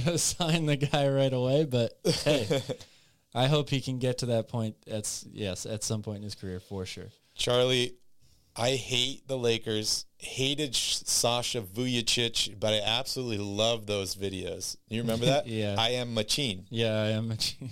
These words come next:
Speaker 1: <laughs>
Speaker 2: And he would just play that stupid music.
Speaker 1: Uh-huh.
Speaker 2: "Du-du-du-du-du-du-du," and he's just bing, bing, bing, bing, bing.
Speaker 1: That's true. That was pretty funny.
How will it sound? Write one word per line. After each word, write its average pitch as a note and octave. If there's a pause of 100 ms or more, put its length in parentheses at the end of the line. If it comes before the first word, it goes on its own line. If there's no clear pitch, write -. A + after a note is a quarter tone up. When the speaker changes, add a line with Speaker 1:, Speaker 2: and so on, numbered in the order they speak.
(120)
Speaker 1:
<laughs> D#3
Speaker 2:
And B2
he B2+
would B2
just B2
play B2
that B2+
stupid B2+
music. A2+
Speaker 1:
Uh-huh. A#3
Speaker 2:
"Du-du-du-du-du-du-du," F3+
and -
he's A2
just G#2+
bing, C3+
bing, C3
bing, C3
bing, B2+
bing. A2+ (100)
Speaker 1:
That's G#2
true. A#2
That A2
was A2
pretty G2+
funny. F#2+